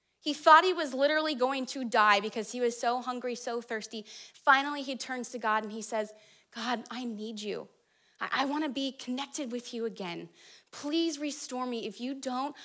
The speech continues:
I am going to die." He says, "I, I can't do it anymore. I've been trying to do it on my own," which we can relate to sometimes. "I've been trying to do it on my own, but I can't. I need you. Please help me." God stepped in. He restored him.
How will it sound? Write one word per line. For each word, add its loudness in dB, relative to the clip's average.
I 2
am -4
going -4
to -6
die." -4
He -8
says, -4
"I, 4
I 4
can't -2
do -4
it -2
anymore. -4
I've 2
been 0
trying 2
to 0
do -2
it 0
on 2
my 2
own," -2
which -10
we -6
can -4
relate -2
to -6
sometimes. -8
"I've -4
been -2
trying -2
to -6
do -6
it -4
on -6
my -6
own, -8
but -4
I -6
can't. -10
I -6
need -6
you. -6
Please -8
help -8
me." -12
God 4
stepped -4
in. -6
He -6
restored -4
him. -8